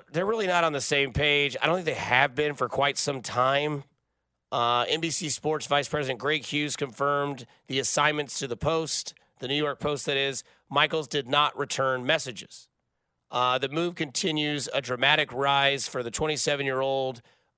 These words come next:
uh, Eagle, who will be also the call on the Super Bowl as the play-by-play on Nickelodeon SpongeBob telecast. They didn't even give Al Nickelodeon. They didn't even give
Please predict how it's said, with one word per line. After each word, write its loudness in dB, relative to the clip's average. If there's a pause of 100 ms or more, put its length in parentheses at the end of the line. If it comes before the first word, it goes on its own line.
uh, 2 (180)
Eagle, 0 (300)
who -2
will -2
be -2
also 0
the -2
call 2
on -2
the -6
Super -2
Bowl 0
as 4
the -4
play-by-play 2
on 0
Nickelodeon 0
SpongeBob 0
telecast. -2
They -2
didn't -2
even -2
give 2
Al 6
Nickelodeon. -2 (540)
They -2
didn't 0
even -2
give -2